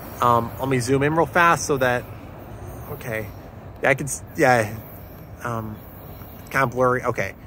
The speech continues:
Um, the, the signal is still showing green, I believe, down at Warner. Um, let me look up this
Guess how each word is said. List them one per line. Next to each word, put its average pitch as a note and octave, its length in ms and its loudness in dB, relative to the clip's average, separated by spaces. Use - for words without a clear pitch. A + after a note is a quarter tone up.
Um, B2+ 300 2
the, C3 340 8
the B2+ 80 -2
signal G3+ 460 6
is E3+ 200 6
still F3+ 280 6
showing E3 400 4
green, D3+ 400 0
I B2 80 2
believe, C#3 260 0
down C#3+ 200 2
at B2+ 100 -4
Warner. D3 560 0
Um, A#2 240 -8
let E3 80 -4
me F#3+ 160 -4
look E3+ 260 -8
up D#3 220 2
this - 520 -2